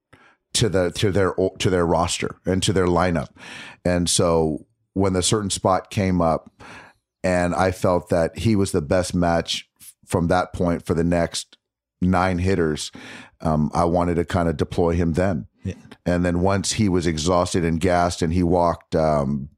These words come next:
Speaker 1: Jason Worth, then it was like, "Now what do we do?" And so at that point in time, come the sixth inning, Clayton was looking at the, uh, innings and watching, uh, the sixth or seventh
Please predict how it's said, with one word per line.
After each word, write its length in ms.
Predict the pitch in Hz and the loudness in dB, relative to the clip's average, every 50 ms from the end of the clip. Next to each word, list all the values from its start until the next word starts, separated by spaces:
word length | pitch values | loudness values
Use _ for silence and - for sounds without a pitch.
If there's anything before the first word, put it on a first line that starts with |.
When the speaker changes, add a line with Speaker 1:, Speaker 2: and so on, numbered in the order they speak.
| _ | _
Speaker 1:
Jason 380 | - - 98 98 - - 90 87 | -2 0 0 0 0 -2 -2 0
Worth, 380 | 82 95 92 85 78 76 - _ _ _ - - - - _ _ - - - - - _ _ _ - - - - _ | 0 2 2 0 -2 -4 -10 _ _ _ -20 -20 -20 -20 _ _ -20 -18 -18 -18 -20 _ _ _ -20 -20 -20 -14 _
then 300 | - 80 98 92 92 92 | -4 -2 0 0 2 2
it 40 | 90 87 | 2 0
was 140 | 87 80 - | 0 0 2
like, 380 | 90 85 85 82 82 - - _ _ | 2 2 2 2 0 -4 -10 _ _
"Now 320 | - 85 90 90 90 90 90 | -2 0 2 2 2 2 4
what 120 | 90 87 | 2 2
do 60 | 80 | 2
we 120 | 80 80 78 | 2 0 0
do?" 320 | 65 76 73 69 60 - - _ _ | 0 0 0 0 -2 -6 -10 _ _
And 160 | 87 90 85 - | -2 -2 0 0
so 200 | - 95 87 87 | 0 2 2 0
at 120 | 82 - | 0 0
that 240 | - 104 104 - - | 0 0 0 0 -2
point 140 | 107 104 95 90 - | -2 -2 -2 0 0
in 60 | 104 | 0
time, 240 | 101 98 95 90 82 | 0 2 0 0 -2
come 200 | - - 95 92 | -2 -2 -2 0
the 60 | 87 82 | 0 0
sixth 300 | - - 95 - - 110 | 0 -2 -2 -2 -2 -2
inning, 340 | 98 95 90 87 87 82 - - - - - - _ _ | 0 0 0 0 0 -2 -4 -8 -18 -20 -20 -20 _ _
Clayton 320 | - - 117 113 117 110 | -2 0 0 0 2 0
was 160 | 101 95 85 104 | -2 -2 0 0
looking 280 | 107 101 - - 101 | 0 0 0 0 0
at 160 | 95 90 - - | 0 0 0 0
the, 220 | 104 95 90 87 | 0 2 2 2
uh, 340 | 85 82 80 80 78 73 58 - - _ _ _ _ _ _ _ _ _ _ _ - | 2 2 2 2 0 0 -2 -4 -8 _ _ _ _ _ _ _ _ _ _ _ -2
innings 460 | 104 104 98 101 98 101 101 92 82 | 0 0 2 0 2 2 0 2 2
and 260 | 95 85 82 85 82 | 0 0 0 0 0
watching, 600 | 80 92 90 92 92 - 98 90 90 87 85 90 | 2 2 2 0 0 -2 -2 0 0 -2 -2 -2
uh, 100 | 90 92 | -2 -4
the 80 | 87 87 | -2 -2
sixth 220 | - 135 123 - | -2 -2 -2 -2
or 40 | 123 | -4
seventh 420 | 104 - 120 107 98 92 90 - | -2 0 0 0 0 0 -2 -4